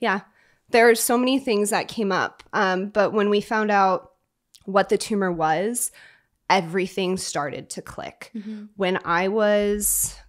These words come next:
Speaker 1: gosh, I told you, I was between six and eight. I wanna say I was six or seven.
Speaker 2: Mm-hmm.
Speaker 1: I had what is called early onset puberty. So I started getting, like,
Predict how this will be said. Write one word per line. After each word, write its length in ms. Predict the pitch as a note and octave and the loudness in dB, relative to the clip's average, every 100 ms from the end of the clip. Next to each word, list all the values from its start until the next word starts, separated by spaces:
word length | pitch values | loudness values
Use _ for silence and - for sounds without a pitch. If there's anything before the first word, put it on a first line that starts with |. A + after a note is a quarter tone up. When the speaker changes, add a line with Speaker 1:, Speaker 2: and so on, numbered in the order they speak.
| _ | _
Speaker 1:
gosh, 240 | G3+ F#3+ | -12 -10
I 60 | - | -10
told 260 | - F3+ D#3+ | -8 -8 -6
you, 80 | |
I 140 | D#3+ G3+ | -6 -4
was 120 | G#3+ | -6
between 420 | - - D#4 D4+ | -8 -2 2 4
six 380 | C#4+ - G3+ - | 2 -2 -4 -6
and 140 | G3+ - | -6 -6
eight. 140 | D#2 - | -12 -8
I 120 | A#3+ | -4
wanna 180 | A3+ B3+ | -2 -2
say 220 | - F#4 | -2 -2
I 40 | F4 | 0
was 200 | D4 - | -2 -4
six 260 | A3 - | -8 -8
or 60 | G3+ | -6
seven. 480 | - - G3+ A#3+ G#3+ | -4 -4 -4 -4 -4
Speaker 2:
Mm-hmm. 100 | G3 - _ - | -8 -20 _ -4
Speaker 1:
I 180 | F3+ | -2
had 380 | G3+ - B3 B3 | -2 0 2 2
what 120 | A3 | 0
is 120 | G3 - | -2 -2
called 300 | G#3 F#3 - | -4 -4 -4
early 320 | F3+ F#3 G#3 | -4 -4 -4
onset 460 | - E3 - F#3+ - | -4 -4 -4 -8 -8
puberty. 520 | F3 F#3 G#3+ B3 C4+ - - _ | -8 -6 -4 -4 -6 -8 -20 _
So 220 | - G3 | 2 4
I 100 | F#3+ | 4
started 460 | G3+ A3+ A3+ A3 G3+ | 2 0 2 0 0
getting, 320 | F#3 F3 F3 | -2 0 -2
like, 320 | E3+ D3+ - | -4 -8 -14